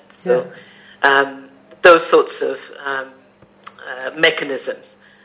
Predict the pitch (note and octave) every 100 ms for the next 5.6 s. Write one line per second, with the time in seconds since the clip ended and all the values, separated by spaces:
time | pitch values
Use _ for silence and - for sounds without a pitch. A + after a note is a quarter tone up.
0 | _ C#3 C3+ C3 - - _ _ - D#3
1 | C#3+ C3+ C3+ C3 - - C3+ C#3 D#3 C#3+
2 | D3+ D3+ C#3 B2 - _ _ _ - C3+
3 | C3 C3 - - - E3 C#3+ C3+ - C#3+
4 | - C3+ C3+ - - - C3 B2+ - B2+
5 | - - C#3+ C#3 C3 -